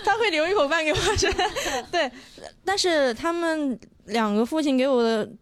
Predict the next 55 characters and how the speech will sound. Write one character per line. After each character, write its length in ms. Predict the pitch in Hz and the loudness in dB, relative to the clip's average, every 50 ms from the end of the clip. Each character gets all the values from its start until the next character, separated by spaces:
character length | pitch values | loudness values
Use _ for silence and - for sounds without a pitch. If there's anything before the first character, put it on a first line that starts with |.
| _ | _
就 100 | - 277 | -4 -4
是 40 | 285 | -2
对 120 | 254 311 294 | 0 2 2
我 80 | 254 | 2
再 220 | 226 302 294 285 247 | 2 0 -2 -2 0
好， 160 | 208 220 196 | 0 2 2
我 100 | 185 185 | 2 2
都 120 | 180 220 | 0 0
会 100 | 226 269 | 0 0
始 160 | 247 - - | 0 -2 -2
终 160 | 202 202 220 208 | -2 0 0 0
觉 160 | 202 196 196 | 0 0 2
得 220 | 208 202 196 196 - _ _ - | 2 2 0 0 -4 _ _ -8
他 140 | - 247 247 | -4 -2 -2
是 160 | - - 233 | 0 0 0
一 40 | 220 | 0
个 80 | 226 | 0
异 220 | 233 262 277 247 202 | 0 0 0 -2 -4
性， 180 | - - 165 - - - | -4 -6 -10 -12 -12 -10
我 100 | - 185 | -8 -4
会 160 | 180 220 214 | -2 0 0
非 160 | 202 226 240 | 2 2 2
常 160 | 233 226 208 202 | 2 2 0 0
保 200 | 196 180 170 165 | 0 -2 -2 -4
持 280 | - - 175 170 170 170 _ _ _ - | -6 -6 -6 -6 -6 -8 _ _ _ -12
距 220 | - 226 220 196 | -6 -2 -2 -2
离 140 | 165 165 160 | -2 -2 -4
的 120 | 156 165 165 | -6 -6 -4
那 140 | 170 170 170 | -4 -4 -4
种， 160 | 160 165 151 - _ _ _ - - - - - | -6 -8 -10 -12 _ _ _ -20 -20 -20 -10 -4
以 160 | - 214 214 | -2 0 0
至 200 | 208 269 294 285 | 2 2 2 2
于 160 | 262 254 254 262 262 233 - - | 4 4 4 2 2 0 0 0
就 100 | 254 254 | 0 2
是 400 | - - 247 233 214 208 202 190 - - - _ _ | 2 2 2 2 2 2 0 -2 -6 -12 -20 _ _
我 440 | - 226 220 240 233 220 214 208 208 | -12 -6 0 2 2 4 2 2 2
从 160 | 190 233 240 | 2 2 2
小 140 | 262 254 240 | 2 0 0
到 140 | 214 226 226 | 0 0 0
大， 100 | 226 214 | 0 0
一 100 | 247 240 | 0 0
直 120 | 220 226 | 0 0
到 200 | 220 233 226 214 | 0 2 2 0
大 220 | 220 214 233 233 226 | 0 0 0 -2 0
学 180 | 196 202 196 | 0 -2 -2
谈 240 | 190 190 202 190 202 | -2 -2 -2 -2 -2
第 140 | 196 214 214 | -2 -2 0
一 40 | 214 | 0
个 80 | 214 214 | 0 2
恋 120 | 220 214 | 2 2
爱 140 | 214 208 208 | 2 0 0
之 160 | 202 208 214 | 0 -2 -2
前， 340 | - - 190 170 175 180 190 | -2 0 0 2 2 0 0
我 160 | 185 175 165 | 0 0 0
都 320 | 160 180 180 185 190 190 | 0 2 2 2 2 0